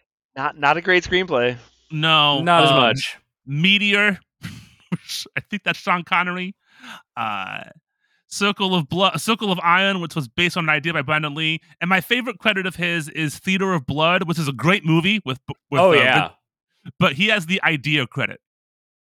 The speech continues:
Speaker 3: Oh,
Speaker 2: And
Speaker 3: okay. So he conceptualized a thing, and then they bebop their way into that movie.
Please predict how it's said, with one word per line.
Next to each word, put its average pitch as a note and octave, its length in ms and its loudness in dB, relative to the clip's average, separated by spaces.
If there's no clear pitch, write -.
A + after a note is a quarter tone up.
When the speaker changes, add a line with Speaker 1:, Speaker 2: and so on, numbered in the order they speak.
Speaker 3:
Oh, C3 140 4
Speaker 2:
And C3+ 180 8
Speaker 3:
okay. A2+ 300 0
So C3 180 -4
he C3 220 -2
conceptualized C3 720 0
a B2 80 -2
thing, A2+ 300 0
and A2 100 -4
then A2 140 -2
they A2 120 0
bebop A2 440 -2
their A2+ 100 -4
way G2+ 240 -2
into G2 220 -4
that F2 180 -2
movie. E2 420 -8